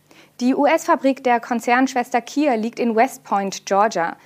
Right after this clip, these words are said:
in unmittelbarer Nähe zur Grenze der Bundesstaaten Alabama und Georgia. Angaben zur Produktionskapazität,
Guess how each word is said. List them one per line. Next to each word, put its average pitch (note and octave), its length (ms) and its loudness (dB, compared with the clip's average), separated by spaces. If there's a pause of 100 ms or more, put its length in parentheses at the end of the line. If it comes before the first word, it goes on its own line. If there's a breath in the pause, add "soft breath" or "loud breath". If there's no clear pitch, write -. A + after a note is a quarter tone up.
(220 loud breath)
in C#4 120 4
unmittelbarer C#4+ 640 4
Nähe G3+ 300 -2
zur G3 160 -4
Grenze G3 380 -2
der F3+ 140 2
Bundesstaaten A3 720 0
Alabama F3+ 580 0
und C4+ 260 0
Georgia. D#3+ 380 0 (760 loud breath)
Angaben F3+ 480 2
zur F#3+ 160 -4
Produktionskapazität, B3+ 1200 0